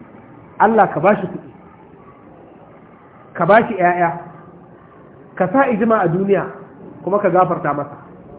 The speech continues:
A nan suka ce, duk mutumin da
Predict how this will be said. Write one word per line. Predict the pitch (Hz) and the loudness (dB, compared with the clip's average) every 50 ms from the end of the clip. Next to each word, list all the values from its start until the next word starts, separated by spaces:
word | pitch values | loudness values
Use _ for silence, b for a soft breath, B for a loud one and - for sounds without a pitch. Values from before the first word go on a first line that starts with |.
| - - - - - - - 117 - - - - - - - - - - - - - - - - - - - - - - - - - | -20 -20 -20 -20 -20 -18 -16 -14 -14 -14 -14 -16 -18 -18 -18 -18 -20 -20 -20 -20 -20 -20 -20 -20 -20 -20 -20 -20 -20 -20 -20 -10 -6
A | 170 196 | -2 0
nan | 262 311 320 262 | 2 2 2 2
suka | - 294 - 254 226 - - | 0 -2 -2 -2 -4 -4 -4
ce, | 254 233 220 196 180 - - 139 143 | -4 -2 -2 -2 -4 -6 -10 -8 -4
duk | 311 359 370 | -4 -4 -2
mutumin | 381 349 - - 277 269 277 254 240 208 | -2 -4 -4 -4 -4 -4 -4 -4 -4 -2
da | 185 156 135 - - | -2 -2 -4 -4 -8